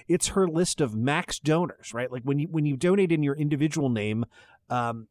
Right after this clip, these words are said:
you can only give, it is now twenty-nine hundred dollars per election. And then there's, you know,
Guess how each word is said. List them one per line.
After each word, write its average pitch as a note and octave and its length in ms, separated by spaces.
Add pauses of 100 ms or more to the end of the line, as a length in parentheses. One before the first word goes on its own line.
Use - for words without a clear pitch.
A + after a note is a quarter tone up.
(140)
you E3 180
can D#3 180
only E3 280
give, C#3 460
it C3+ 120
is B2 180
now B2 340
twenty-nine D3 800
hundred C3 460
dollars A2+ 680 (300)
per F3 280
election. C3 720
And A2 180
then G#2 140
there's, G#2 200
you G#2+ 100
know, F#2 220